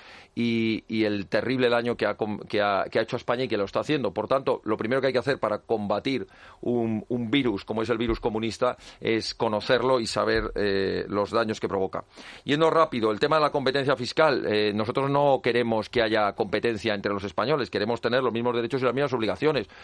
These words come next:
Por eso hablamos de armonización fiscal en el sentido de, primero,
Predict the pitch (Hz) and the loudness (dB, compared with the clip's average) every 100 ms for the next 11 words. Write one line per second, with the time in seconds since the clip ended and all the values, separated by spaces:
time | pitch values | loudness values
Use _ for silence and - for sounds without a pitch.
0 | - - 113 127 147 143 156 165 - - | -20 -4 0 2 2 4 4 2 0 -14
1 | - 117 120 120 117 113 110 135 147 160 | -4 2 4 4 0 0 -2 -2 -2 -2
2 | - 185 202 - 117 113 - 110 139 160 | 2 2 2 -2 -2 -2 0 -2 0 0
3 | 175 135 175 - - - 127 139 107 - | 2 2 0 -6 -20 -4 0 0 0 -4